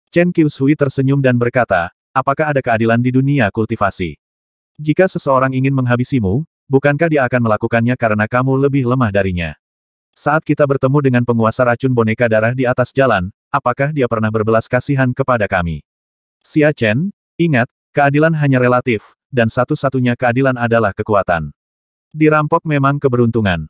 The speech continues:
Itu tidak baik, tapi keberuntungan juga bagian dari kekuatan, begitulah aturannya. Xia Chen mengangguk dalam diam, dan hatinya terkejut lagi. Dia awalnya memahami prinsip-prinsip ini,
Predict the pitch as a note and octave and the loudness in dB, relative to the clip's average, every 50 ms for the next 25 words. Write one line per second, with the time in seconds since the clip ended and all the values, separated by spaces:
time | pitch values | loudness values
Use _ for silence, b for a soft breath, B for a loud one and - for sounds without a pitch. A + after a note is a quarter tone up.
0 | _ _ _ D#3+ D3+ - F3 - E3 C#3+ C3+ A#2+ A#2 A2 G#2+ C#3+ - _ _ _ | _ _ _ -4 0 0 2 2 2 2 2 2 2 2 0 -2 -4 _ _ _
1 | _ _ _ D3+ D3 - F3+ F3+ E3+ D#3 C#3+ C#3 B2+ B2+ B2+ B2 B2 A#2+ A#2 A#2 | _ _ _ -2 0 0 0 0 0 2 2 0 0 0 0 0 0 0 0 0
2 | A2 A2 G#2 G#2 G#2+ G2+ A#2+ B2 B2 B2 B2 B2 B2+ B2+ D3+ D3 - D3+ C#3+ C3 | 0 2 2 2 0 0 0 0 0 2 0 0 0 0 -2 0 2 0 0 2
3 | - F#2 E2+ E2 F2 - _ _ C3+ C3 A2+ C#3+ D3+ - E3+ D#3+ C3+ A2+ G2+ G2 | 0 -2 -2 -4 -8 -12 _ _ -2 -2 0 0 0 0 2 0 2 0 -2 -4
4 | G2 G#2 - G#2+ G#2 G2 F#2 F2 E2 D#2 D2 - _ _ _ _ _ _ _ _ | -6 -4 -2 0 0 0 0 -2 -4 -6 -8 -10 _ _ _ _ _ _ _ _
5 | _ _ _ _ _ _ - - D#3 D#3 D#3+ D#3 - D#3+ D#3+ D#3 D3 C#3 C3+ C3 | _ _ _ _ _ _ -4 0 2 2 2 2 0 0 0 2 2 2 2 4
6 | C3 C#3 - B2+ B2 A#2+ B2 A#2+ B2 C#3+ C#3+ A#2 G2+ F2+ F2+ G#2+ - _ _ _ | 2 0 2 2 2 2 2 2 2 0 2 2 0 0 -4 -6 -10 _ _ _
7 | - C#3 B2+ A#2+ A#2 A#2+ A#2 - C#3+ D3 C#3 B2+ - - C#3 - - C3 A#2+ B2 | -2 -2 -2 0 0 -4 -2 0 0 0 0 0 0 -2 -2 -2 -2 -2 -2 -2
8 | - - A2 G2 F#2 F2+ F2 D#2 - _ _ _ _ _ _ D#3+ D#3+ D#3+ E3 E3+ | 0 0 -2 0 0 -4 -6 -8 -10 _ _ _ _ _ _ -2 0 0 2 2
9 | D#3+ D3+ D3 C#3+ C#3 C#3 C#3+ D3+ D3 C#3 B2+ A#2 A2+ A#2 B2 C3 - C3+ C3 C3 | 2 4 4 4 2 2 2 2 0 2 2 2 2 2 0 0 0 0 -2 -2
10 | B2+ - D3 D3 - D3 C#3+ C3+ - C#3+ C#3 C3+ C3+ B2 G#2 F#2 F2 D#2+ | 0 -2 -4 -2 0 0 0 0 0 -2 -2 0 0 0 0 0 -2 -4